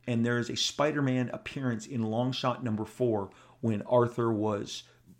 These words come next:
blowing up and becoming Arthur Adams and grabbing everybody's eyeballs and immediately, you know, uh, being, being promoted to all of the important X-Men projects. He did an issue with She-Hulk and with Spider-Man, and I am gonna tell you right now,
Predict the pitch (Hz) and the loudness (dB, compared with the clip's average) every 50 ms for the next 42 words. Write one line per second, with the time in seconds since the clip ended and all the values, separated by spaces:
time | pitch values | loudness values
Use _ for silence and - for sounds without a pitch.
0 | _ _ 131 123 123 123 123 120 117 113 113 110 110 - 113 107 98 101 104 - | _ _ 0 2 4 6 6 6 6 4 4 2 2 0 0 0 0 -2 -6 -4
1 | - 123 120 120 113 110 117 120 113 110 - 107 110 110 107 107 104 107 104 104 | -4 -2 0 0 0 0 0 0 -2 0 -2 -2 -2 0 0 -2 -2 -2 -4 -4
2 | 107 107 107 107 113 117 123 117 117 113 117 - 117 104 123 113 101 117 110 104 | -4 -6 -4 0 2 4 4 4 2 0 -2 -4 0 0 0 2 2 2 0 0
3 | 107 117 - 113 107 101 98 110 107 101 101 101 - - - - - - - 104 | -2 -4 -4 -4 -4 -2 0 0 0 0 0 -4 -8 -14 -20 -20 -14 -8 -6 -2
4 | 101 107 120 123 123 113 117 117 120 117 107 107 101 104 - - _ - 117 104 | 0 0 2 2 2 2 0 0 0 0 0 0 0 -2 -8 -16 _ -2 0 0
5 | 95 101 104 95 - - - _ _ - 107 - - 110 110 110 107 107 104 104 | 0 -2 -4 -6 -10 -16 -20 _ _ -4 -4 -4 -2 0 2 2 2 2 0 -2
6 | 113 104 110 107 107 101 98 98 - - 113 110 110 110 110 104 92 104 98 95 | -4 -2 0 0 0 0 -2 -4 -2 0 2 4 4 4 2 2 0 -2 -4 -4
7 | - - 120 117 113 113 113 104 107 107 101 95 - 117 120 123 101 104 107 - | -2 -2 0 0 0 0 0 0 0 -2 -2 -2 -4 -4 -2 -2 0 -2 -2 -2
8 | - 110 98 92 - - 98 - - - - - - - - - - - - - | -2 -4 -4 -4 -4 -6 -6 -6 -6 -8 -10 -12 -12 -18 -18 -20 -20 -20 -6 -4
9 | 143 143 123 147 143 139 135 131 131 127 - - 107 107 107 101 110 113 - - | -2 2 2 2 2 2 0 0 -2 -2 -2 -2 -2 -2 -2 -2 -2 -2 -2 -2
10 | - 147 139 131 139 131 127 - - 139 127 123 135 139 135 - - 123 113 107 | -2 0 2 2 2 0 0 -4 -4 -2 -2 0 0 0 -2 0 0 0 0 2
11 | 107 107 104 101 101 101 101 - _ - - - - - - - - 117 113 117 | 0 -2 -4 -4 -6 -8 -10 -12 _ -20 -20 -20 -20 -20 -12 -4 0 2 2 4
12 | 123 123 123 123 120 123 - 131 117 117 117 113 113 110 110 - 113 104 101 101 | 4 4 2 2 0 0 0 0 2 2 2 2 0 0 -2 -2 -4 -4 -4 -4
13 | 98 | -6